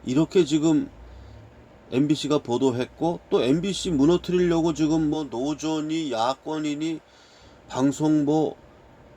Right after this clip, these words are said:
지금 흔들기 하고 있지 않습니까? 우리 국민의힘으로 이거 막아야 됩니다.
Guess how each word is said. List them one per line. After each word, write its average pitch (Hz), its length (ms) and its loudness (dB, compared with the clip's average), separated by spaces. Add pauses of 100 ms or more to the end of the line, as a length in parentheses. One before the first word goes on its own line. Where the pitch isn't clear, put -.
(120)
지금 151 200 0
흔들기 196 420 0
하고 135 200 0
있지 - 160 -6
않습니까? 104 680 -4
우리 147 160 0
국민의힘으로 165 760 0
이거 127 240 -2
막아야 165 280 -2
됩니다. 101 360 -6